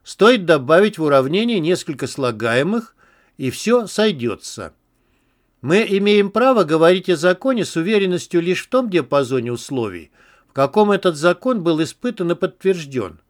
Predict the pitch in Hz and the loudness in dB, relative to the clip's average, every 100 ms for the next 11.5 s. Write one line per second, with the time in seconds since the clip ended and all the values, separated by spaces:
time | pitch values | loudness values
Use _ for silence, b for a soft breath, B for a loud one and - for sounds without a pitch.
0 | _ _ _ _ _ _ 123 139 165 262 | _ _ _ _ _ _ 0 2 4 2
1 | 226 180 160 147 214 202 143 120 202 180 | 2 -2 -4 -2 0 0 -2 -4 -4 -4
2 | 233 254 156 131 117 110 95 87 b b | -4 -4 -4 -4 -2 -2 -6 -14 b b
3 | b b 139 123 170 262 262 - 165 214 | b b -2 0 2 2 -2 0 -2 -2
4 | 190 170 135 127 113 117 117 131 165 214 | -2 -2 -4 -4 -4 -4 -4 -4 -2 -2
5 | 220 - b b 135 160 208 247 180 110 | -4 -8 b b -8 0 2 2 0 -4
6 | 98 110 123 107 160 208 214 214 202 202 | -6 -8 -8 -2 0 0 -2 -4 -6 -4
7 | 196 - 160 120 92 85 - _ _ _ | -6 -6 -8 -8 -8 -14 -20 _ _ _
8 | _ _ _ - 131 156 262 285 - 190 | _ _ _ -10 -8 -4 0 0 -2 0
9 | 175 147 - 131 120 - b b b 151 | 0 0 -4 -6 -6 -10 b b b -4
10 | 170 277 269 175 160 147 220 214 202 160 | 0 2 4 2 0 -2 -2 -2 -2 -4
11 | 117 120 101 90 | -6 -6 -4 -10